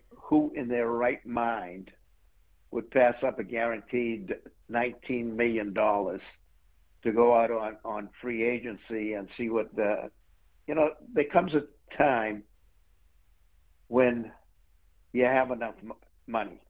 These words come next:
You don't need more to live on. Uh, so, so the nineteen million dollars, it, it, it's in hand. And I like J D Martinez, but they're gonna have to get rid of Schwarbrick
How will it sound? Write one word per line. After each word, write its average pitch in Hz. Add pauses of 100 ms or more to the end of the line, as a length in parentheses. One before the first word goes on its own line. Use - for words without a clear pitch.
(560)
You 131
don't 139
need 123
more 113
to 110
live 98
on. - (600)
Uh, 92 (180)
so, 104 (1700)
so 120
the 123
nineteen 139
million 131
dollars, 123 (100)
it, 120
it, - (220)
it's 113
in 117
hand. 101
And 143
I 180
like 165
J 120
D 107
Martinez, 98 (1120)
but 131
they're 120
gonna 123
have 120
to 127
get 117
rid 113
of 107 (200)
Schwarbrick 135